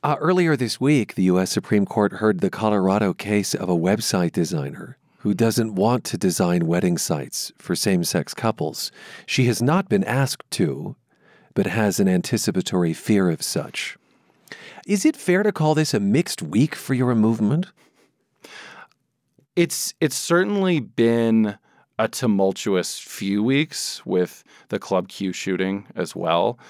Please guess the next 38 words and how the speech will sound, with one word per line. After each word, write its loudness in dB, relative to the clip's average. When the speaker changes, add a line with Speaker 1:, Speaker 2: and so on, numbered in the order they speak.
Speaker 2:
We -2
see -2
these -6
attacks -2
that -2
are 0
happening -4
rhetorically 0
on -2
the -2
community. -2
We -2
see 0
that 0
the -4
Supreme -2
Court 0
is -4
already 0
putting 0
L -2
G -8
B -6
T -6
Q -4
rights 0
in -2
their -4
line -2
of -8
sight -2
with -10
the -8
three -4
oh -4
three -10
Creative -8
case. -8